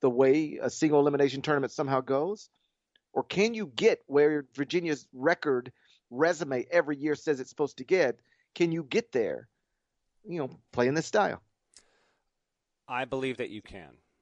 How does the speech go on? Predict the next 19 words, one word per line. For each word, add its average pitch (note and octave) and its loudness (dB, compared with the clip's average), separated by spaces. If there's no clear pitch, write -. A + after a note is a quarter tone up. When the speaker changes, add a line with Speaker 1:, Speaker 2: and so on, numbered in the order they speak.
Speaker 2:
And A2+ -10
the A2 -10
reason D#3 -10
I B2 -6
believe A2+ -10
that A2+ -12
you G2 -16
can F#2+ -12
is A2 -14
because G#2 -10
you A2 -18
do G#2+ -16
not A#2 -8
have A2 -10
as G#2+ -12
much A#2 -8
long-term B2 -10
sustained A#2 -12
success - -12